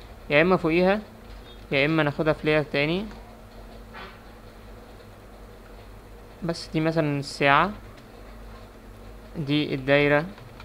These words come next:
الوسط، دي الدايرة الصغيرة. وقلنا هنضيف برضو النتيجة والدفع في الافتر افكت،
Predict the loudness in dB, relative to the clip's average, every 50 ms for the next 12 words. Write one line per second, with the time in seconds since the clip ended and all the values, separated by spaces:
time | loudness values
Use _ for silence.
0 | -16 -10 -6 -4 0 2 2 2 2 0 -2 -4 -4 -6 -16 -16 -16 -18 -18 -18
1 | -20 -20 -20 -20 -20 -20 -20 -18 -18 -18 -18 -18 -18 -18 -18 -18 -18 -18 -18 -18
2 | -20 -20 -20 -20 -20 -18 -18 -18 -18 -18 -18 -18 -18 -14 -10 -6 -4 -4 0 4
3 | 6 6 8 8 6 6 4 2 -2 -12 -16 -16 -16 -16 -16 -16 -16 -14 -14 -14
4 | -12 -8 -2 0 2 4 4 6 6 6 6 4 4 2 -2 -6 -12 -18 -20 -20
5 | -20 -20 -20 -20 -20 -20 -18 -18 -18 -18 -18 -18 -18 -18 -20 -20 -20 -20 -18 -18
6 | -16 -16 -16 -16 -16 -16 -16 -18 -18 -20 -20 -20 -18 -18 -18 -18 -16 -16 -16 -16
7 | -16 -18 -18 -18 -20 -20 -20 -20 -20 -18 -18 -16 -16 -16 -16 -16 -16 -16 -16 -16
8 | -18 -10 2 8 10 12 12 12 12 12 10 10 10 8 8 8 8 6 4 0
9 | 6 10 10 10 10 8 4 4 4 2 0 2 2 2 2 4 4 4 6 8
10 | 8 8 8 8 6 6 6 6 6 6 2 -4 -4 -4 -2 0 2 4 4 4
11 | 2 2 2 2 2 2 2 2 2 2 2 2 2 0 0 0 -6 -18